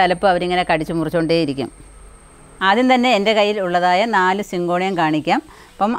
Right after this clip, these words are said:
അതിനു വേണ്ടിയൊന്നുമില്ല എൻ്റെ കയ്യിൽ, എന്നാലും അത്യാവശ്യം ഉള്ളത്, ആ, ഒന്ന് കാണിച്ചു തരാം. ഇത് നല്ല ഗ്രീൻ കളറും അതിൻ്റെ നടുക്ക് നല്ല സിൽവർ കളറുമായിട്ട് നല്ല ഭംഗിയാണ് കാണാനായിട്ട്. കുറേ ഉണ്ടായിരുന്നു. അപ്പം നമ്മൾ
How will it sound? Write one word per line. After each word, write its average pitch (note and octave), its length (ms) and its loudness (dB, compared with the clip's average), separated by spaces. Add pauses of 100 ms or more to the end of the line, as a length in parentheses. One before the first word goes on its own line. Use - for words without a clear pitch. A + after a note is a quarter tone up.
അതിനു G3 280 0
വേണ്ടിയൊന്നുമില്ല G#3+ 580 0
എൻ്റെ E3+ 160 2
കയ്യിൽ, F3 240 2
എന്നാലും A3+ 320 2
അത്യാവശ്യം A3 480 0
ഉള്ളത്, F3 240 -2 (460)
ആ, - 20 0 (400)
ഒന്ന് B3 120 0 (100)
കാണിച്ചു F3 300 0
തരാം. A2+ 200 -2 (500)
ഇത് A#3+ 60 2 (120)
നല്ല A#3 200 4 (240)
ഗ്രീൻ A3 340 4
കളറും G#3+ 380 4
അതിൻ്റെ F#3 280 0
നടുക്ക് F#3 280 0
നല്ല F#3 160 0 (120)
സിൽവർ F3+ 320 -2 (100)
കളറുമായിട്ട് E3+ 540 2 (100)
നല്ല E3 240 0 (100)
ഭംഗിയാണ് E3 440 0
കാണാനായിട്ട്. D3+ 460 0
കുറേ D#3+ 180 2 (100)
ഉണ്ടായിരുന്നു. D#3 440 0 (460)
അപ്പം F3 200 0
നമ്മൾ F3+ 160 0